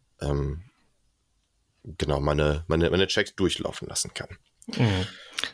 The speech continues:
Speaker 2: Vielleicht nochmal zusammenfassend, wofür ist es gut geeignet? Also du hast gerade gesagt, für sowas Styling, Linting,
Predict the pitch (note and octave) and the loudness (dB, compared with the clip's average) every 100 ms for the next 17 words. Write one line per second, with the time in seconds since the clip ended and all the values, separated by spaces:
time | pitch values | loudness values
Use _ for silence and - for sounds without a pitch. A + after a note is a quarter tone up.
0 | _ _ _ - - - B2 D3+ E3+ D#3 | _ _ _ -20 -4 4 4 6 6 6
1 | - A#2 A2 D#3 D#3 D3 - B2+ - C#3 | 6 6 6 6 6 4 6 4 4 2
2 | D3 D3 A#2+ A#2 - D3 D#3 C#3+ A#2+ C3+ | 4 4 6 4 4 2 4 4 6 4
3 | C3+ C3+ B2 - G#2+ G#2+ G2+ G2+ - G#2 | 4 2 4 4 4 4 4 4 2 4
4 | G2+ F2+ G2+ A#2 A2+ - - F#2+ F#2+ F#2 | 4 4 6 6 4 2 0 2 4 4
5 | - - - G#2+ A2 G#2+ G#2 G2 G2 A2+ | 4 4 4 4 4 4 4 4 6 6
6 | A2+ - G#2+ G2+ G2+ | 4 4 4 4 4